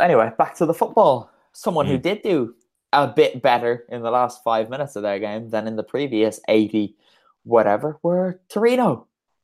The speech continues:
Speaker 1: They beat Sassuolo three two, and they were two one down with, what, eighty-eight minutes played? Andrea
Speaker 2: Yeah.
Speaker 1: Belotti got two. He missed a terrible penalty.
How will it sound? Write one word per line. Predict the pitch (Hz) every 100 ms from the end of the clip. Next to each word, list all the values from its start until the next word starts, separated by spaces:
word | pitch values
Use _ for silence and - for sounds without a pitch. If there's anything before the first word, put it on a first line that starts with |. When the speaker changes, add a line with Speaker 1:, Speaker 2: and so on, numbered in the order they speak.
| -
Speaker 1:
They | 190
beat | 214
Sassuolo | 165 196 190 202 185 139
three | - 170
two, | 165 165 147 - _ _ _ _ -
and | 147 151
they | 147
were | 135
two | - 165
one | 147 147 139
down | 131 135 131 131 123
with, | 120 123 123
what, | 139 120 - _ -
eighty-eight | 135 135 143 -
minutes | 143 139
played? | 160 156 320 - _ _ _ _ _ -
Andrea | 127 135 151 135
Speaker 2:
Yeah. |
Speaker 1:
Belotti | 120 135 135 139 123
got | 127 -
two. | - 175 202 190 _ _ _ _ -
He | 135 131
missed | 127 - -
a |
terrible | - 123 120 117
penalty. | 147 156 170 170 160